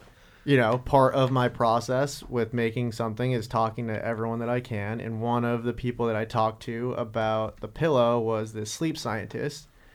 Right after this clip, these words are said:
and she very passively giggled about, "Oh yeah, sleeping with ten percent of your body weight is, is a really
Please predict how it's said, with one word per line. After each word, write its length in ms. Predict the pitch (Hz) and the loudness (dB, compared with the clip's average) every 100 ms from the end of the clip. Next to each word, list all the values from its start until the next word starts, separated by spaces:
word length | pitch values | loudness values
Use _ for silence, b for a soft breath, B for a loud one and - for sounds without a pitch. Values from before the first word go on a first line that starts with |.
| b b b b | b b b b
and 500 | 127 120 117 113 113 | 0 2 2 0 -2
she 380 | - 131 123 117 | -2 0 2 2
very 680 | 113 123 123 123 120 120 117 | 2 4 4 4 2 0 -4
passively 1000 | - 127 123 123 120 117 120 117 117 113 - - _ - | 0 4 4 2 -2 -2 -4 -4 -6 -8 -12 -20 _ 0
giggled 440 | 135 131 117 117 | 2 4 2 2
about, 420 | 120 117 117 113 107 | 0 0 2 0 0
"Oh 140 | 180 | 2
yeah, 300 | 185 190 139 | 4 4 4
sleeping 340 | 120 139 127 | 2 0 0
with 140 | 131 123 | 0 0
ten 140 | 131 | -2
percent 280 | 127 123 127 | -2 -2 -2
of 40 | 120 | -2
your 80 | |
body 320 | 113 123 120 113 | 0 2 2 2
weight 220 | 113 113 | -2 -4
is, 180 | 131 127 | -10 -12
is 200 | 123 123 127 | -8 -6 -4
a 40 | |
really 520 | 120 123 120 117 120 | -4 -2 -4 -6 -10